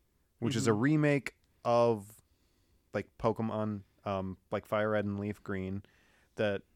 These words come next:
Speaker 1: has added a bunch of stuff, a bunch of, like, quality of life features,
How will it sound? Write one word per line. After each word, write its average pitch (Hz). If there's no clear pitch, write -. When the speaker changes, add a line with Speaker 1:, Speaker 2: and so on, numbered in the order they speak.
Speaker 1:
has 110
added 107
a 92
bunch 98
of 98
stuff, 92
a 110
bunch 104
of, 98
like, 95
quality 104
of 101
life 120
features, 120